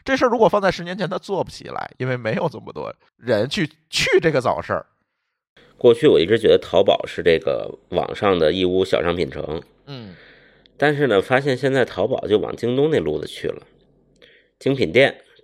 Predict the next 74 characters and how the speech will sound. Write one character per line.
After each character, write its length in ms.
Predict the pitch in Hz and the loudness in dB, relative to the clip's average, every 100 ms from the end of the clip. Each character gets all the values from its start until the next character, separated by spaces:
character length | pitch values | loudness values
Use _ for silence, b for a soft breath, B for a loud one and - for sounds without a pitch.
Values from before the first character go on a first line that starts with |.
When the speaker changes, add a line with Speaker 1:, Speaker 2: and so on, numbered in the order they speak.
| b b | b b
Speaker 1:
嗯。 260 | 85 78 - - | -16 -14 -14 -4
Speaker 2:
对 100 | 87 | 0
吧？ 240 | 80 78 _ _ _ _ _ | 0 -4 _ _ _ _ _
淘 120 | 98 | 0
品 160 | 113 82 | 2 0
牌， 400 | 78 87 98 - _ _ _ _ _ _ - | 2 2 2 -2 _ _ _ _ _ _ 0
没 140 | 104 | 4
有 120 | 131 | 6
那 140 | 113 113 | 6 4
个 120 | 104 | 6
外 180 | 120 107 | 6 6
边 100 | 90 | 4
火 200 | - - | 0 -2
的 120 | 80 | 0
大 200 | 90 85 | 0 0
品 160 | 80 71 | -2 -2
牌， 160 | 64 | -2
他 120 | 101 | 0
自 140 | 95 110 | 0 -2
己 100 | - | -4
还 160 | 87 | -8
扶 200 | 95 - | -8 -6
植 120 | 95 98 | -2 0
一 60 | |
堆 140 | 85 80 | 2 -2
品 180 | - | -4
牌， 260 | - - - - | -12 -16 -10 -2
就 80 | |
是 20 | 95 | 0
把 140 | 78 | 2
这 140 | - | 2
个， 260 | 104 90 - b b | 4 4 2 b b
就 100 | b | b
刚 140 | 107 113 | 0 2
才 80 | 117 | 4
说， 160 | 127 | 4
你 140 | 113 78 | 2 2
说 100 | 95 | 2
拼 140 | 120 | 4
多 100 | 120 | 4
多 100 | 123 | 4
去 280 | 127 - 143 | 2 0 2
掉 160 | 82 | 2
那 80 | 76 | 0
些 100 | 73 | -4
东 180 | 73 73 | -4 -4
西， 160 | 76 - | -6 -10
它 220 | - 110 | -4 -2
是 100 | 113 | 0
加 180 | 92 110 | -2 -4
强 220 | - - - | -4 -10 -6
的。 280 | 98 - _ _ _ _ _ _ | -6 -6 _ _ _ _ _ _
Speaker 1:
嗯。 280 | 101 90 69 - _ _ _ _ _ | -14 -12 -14 -20 _ _ _ _ _
Speaker 2:
这 120 | - 98 | -2 0
就 40 | |
是 60 | 95 | 2
说 140 | 104 | 0
他 120 | 107 | 0
们 120 | 107 | 0
俩 120 | 90 69 | 0 -2
使 200 | - - | -6 -2
劲 120 | 104 | 0
儿 80 | 92 | 0
是， 140 | - | -4
其 100 | 92 | -2
实 60 | 90 | -2
是 80 | |
不 140 | 98 92 | -2 -4
一 80 | 85 | 0
样 220 | 107 92 | 0 0
的 60 | |
方 220 | - 92 98 | -2 -2 0
向 160 | 85 | -2
吧。 160 | - | -4